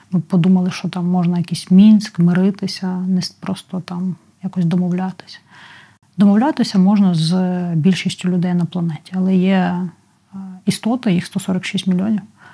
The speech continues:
От, і, на жаль, це наші сусіди, які, яких маніячна терористична психологія. З них нем-, з ними неможливо буде домовитися.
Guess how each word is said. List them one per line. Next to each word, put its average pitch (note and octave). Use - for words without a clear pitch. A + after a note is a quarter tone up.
От, G3
і, G#3
на F#3
жаль, G3
це -
наші F#3+
сусіди, F#3
які, F#3+
яких F#3+
маніячна F#3+
терористична F#3+
психологія. F#3+
З E3
них A3+
нем-, G#3+
з -
ними A3
неможливо F#3+
буде F3+
домовитися. F#3